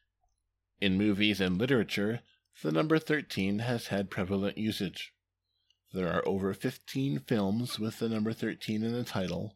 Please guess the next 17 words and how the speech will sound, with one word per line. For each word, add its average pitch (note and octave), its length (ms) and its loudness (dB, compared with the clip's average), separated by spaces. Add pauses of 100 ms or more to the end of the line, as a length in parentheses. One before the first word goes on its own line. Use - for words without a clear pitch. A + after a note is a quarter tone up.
(140)
including D#3+ 460 -2
a - 20 4
Hitchcock - 640 -4
film G2+ 340 -2
in F#2+ 140 0
nineteen F2+ 420 -6
twenty-two F#2 640 -4 (460)
and D#3+ 280 0
Friday F2+ 320 -2
the F#2+ 140 -2
Thirteenth, F#2+ 600 -6 (180)
which G2+ 200 -6
is G#2 140 -2
a G#2+ 80 -2
silly F2+ 360 -4
horror F#2+ 280 -2
movie. E2 440 -6